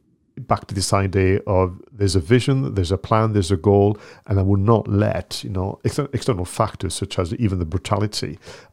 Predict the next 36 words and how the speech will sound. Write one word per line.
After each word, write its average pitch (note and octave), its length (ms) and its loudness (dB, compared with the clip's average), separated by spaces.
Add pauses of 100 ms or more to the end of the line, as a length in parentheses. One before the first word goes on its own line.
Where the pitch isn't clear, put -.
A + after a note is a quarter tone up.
of, F2 640 2
you A2 80 -4
know, F2 180 -2
the, E2+ 280 -2
the F#2 160 -6
prison E2+ 260 0
officers F2+ 480 -2
and, F2 200 -4
and F#2 100 -4
the F2+ 60 -2
warden. F2+ 600 0 (160)
I G#2 180 -20
mean, F#2+ 160 -18 (140)
the F#2+ 100 -10
actor - 220 -4
played F2+ 280 -4
superbly, F#2+ 640 0
but D#2+ 220 -4 (520)
God, F#2+ 400 2 (120)
probably F#2+ 240 0
one G2 120 0
of F2+ 40 -2
the F2 60 0
most F2 220 -4
hated - 440 0
character, F#2+ 580 -4 (360)
uh, G2 180 0
I - 60 0
can E2+ 200 -4
think G#2+ 340 0
of. F2 200 -2 (300)
So, A#2+ 440 4
you C3+ 100 0
know, G#2+ 200 4
I'm A2+ 140 4
not A#2 260 2